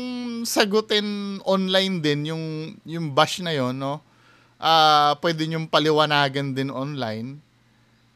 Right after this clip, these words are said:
Pero yung susugurin nyo doon, kaya lang, pwede naman yun, ano, ah, mas maganda nga naman yung sinugod nyo doon. Ang problema lang kasi, hindi nyo talaga na-control yung sarili nyo doon. Di ba?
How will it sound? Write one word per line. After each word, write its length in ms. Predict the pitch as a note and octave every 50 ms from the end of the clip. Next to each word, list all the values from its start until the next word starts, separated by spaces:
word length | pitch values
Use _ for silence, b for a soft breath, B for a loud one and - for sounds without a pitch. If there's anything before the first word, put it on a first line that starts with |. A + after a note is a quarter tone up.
| _ _ _ _
Pero 240 | - G3+ G#3+ A3 A#3
yung 220 | A#3 A#3+ A#3 A3+ A3+ A3+ A3 A3 A3 A3 A3 G#3+ G#3 G3+ F3 - - - - -
susugurin 960 | - C#3+ - - G3+ - - G#3 G#3 E3+ E3+ F#3 F3+ F3 E3+ F3 E3+ E3+ E3 D#3+
nyo 80 | D#3
doon, 560 | C#3+ C3 B2 B2 A#2+ B2 C3+ C#3+ C#3+ D3+ D#3 D#3+ F3+ - _ _ _
kaya 320 | _ - A#3 C#4 D#4 D4 A#3+
lang, 240 | A3+ B3 A#3+ A#3 G#3+ - - G#3+ A3+
pwede 240 | - A4+ E4+ E4 E4+
naman 240 | E4+ E4+ E4 D#4+ D4
yun, 160 | C4 A#3+ A3+
ano, 400 | A3 F#3+ F3 D#3+ C#3 C3+ C#3 D3+ - -
ah, 240 | E3+ F3+ F3 F3 F3
mas 160 | F3+ G#3 - A#3+
maganda 320 | A#3 A#3+ G3+ A3+ G#3 F#3+ G#3+
nga 160 | G3+ G3 G3
naman 300 | F#3+ F#3+ F#3 F#3 F#3 F#3
yung 160 | F3+ F3 F3 F3
sinugod 500 | E3 - F#3 E3 D#3 D3+ D3 C3+ C3+ C3+
nyo 140 | C3 C3+
doon. 240 | C3 B2 B2+ A#2+ A#2+ C3
Ang 140 | C3+ D3
problema 480 | D#3 - E3 D#3 D3+ D#3 D#3 D3+ D3+ D3
lang 160 | D3 C#3+ C#3
kasi, 400 | C3 C3+ C3 - B2+ G#2+ G#2+ - _ _ _ b b b b b b b b b b b b
hindi 240 | D#3 D#3+ E3 F#3
nyo 100 | F3+ F#3
talaga 300 | F3+ - E3+ E3 D#3 D#3+
na-control 640 | D#3 D#3 D3+ C3+ D3 D3 C#3 - C#3+ C3+ C3+ C3 C3
yung 80 | C3+ C3+
sarili 400 | - - C3 B2 A#2+ A#2+ A2+ A2+
nyo 140 | A2 A2 G#2+
doon. 400 | G2 G2 F#2+ F#2 F#2+ F#2+ F#2+ G2+ G#2 G#2+ _ _ _ _ _ _ _ _ _ _ _ _ _ _ _ _ _ _ -
Di 80 | B2
ba? 320 | A#2+ A2+ A#2 A2 A2 A2